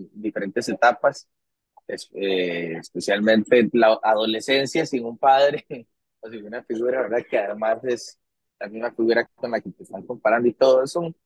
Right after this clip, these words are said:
situaciones bastante particulares que me han tocado vivir en la vida.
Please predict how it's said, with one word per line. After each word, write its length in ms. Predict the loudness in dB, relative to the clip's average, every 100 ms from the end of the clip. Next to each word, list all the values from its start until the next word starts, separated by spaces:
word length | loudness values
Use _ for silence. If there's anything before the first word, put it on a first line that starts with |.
| _
situaciones 440 | -6 -2 0 2 2
bastante 340 | 0 -2 -4
particulares 720 | -4 -4 -4 0 2 2 0 -6
que 100 | -8
me 60 |
han 80 | -8
tocado 360 | -8 -2 0 2
vivir 200 | 0 -2
en 60 | -2
la 80 |
vida. 260 | 0 0